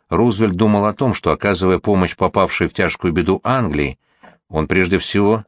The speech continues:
заботится именно об Америке. Ведь если Англия будет так легко раздавлена Гитлером,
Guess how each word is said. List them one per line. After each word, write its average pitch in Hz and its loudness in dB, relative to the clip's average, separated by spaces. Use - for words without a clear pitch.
заботится 92 -2
именно 104 0
об 120 -4
Америке. 90 -2
Ведь 104 0
если 170 0
Англия 78 0
будет 110 2
так 127 -2
легко 120 0
раздавлена 98 2
Гитлером, 82 0